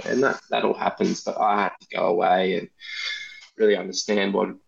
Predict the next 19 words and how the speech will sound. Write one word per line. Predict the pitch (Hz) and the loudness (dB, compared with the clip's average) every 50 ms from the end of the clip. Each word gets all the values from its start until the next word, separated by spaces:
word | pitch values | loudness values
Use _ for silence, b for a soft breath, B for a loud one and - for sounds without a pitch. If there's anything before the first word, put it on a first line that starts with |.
| _ _ - | _ _ -4
what | 113 110 107 101 | -2 -2 0 0
made | 107 101 98 98 98 101 | -2 0 0 0 0 0
me | 101 98 98 98 95 | 2 2 2 4 4
a, | 95 95 98 95 98 - - - | 4 4 4 2 0 -2 -4 -4
a | 107 104 | -4 -4
good | - - 101 95 | -2 0 0 0
cricketer, | - - 101 - - 104 95 - 101 104 110 - - _ _ _ _ _ _ _ _ _ _ _ _ _ - - - - | 0 0 -2 -2 -2 -2 0 2 2 2 0 -2 -8 _ _ _ _ _ _ _ _ _ _ _ _ _ -20 -12 -4 0
and | 107 101 | 2 2
then | 101 101 95 95 | 4 2 2 2
learn | 98 101 98 98 95 | 2 2 2 2 2
a | - | 0
heap | - - - - - | 0 -2 -4 -4 -4
of | - | -2
life | - - 82 87 87 - - | 0 0 0 0 -2 -2 -4
lessons | - - - - - 92 - | -4 -2 -2 -2 -4 -4 -4
as | 90 90 - | -6 -8 -6
well, | 92 92 90 90 - | -2 -2 0 0 0
such | - - - - - - - | -2 -4 -6 -6 -6 -6 -6
as, | - - - - - - B | -6 -4 -4 -4 -4 -6 B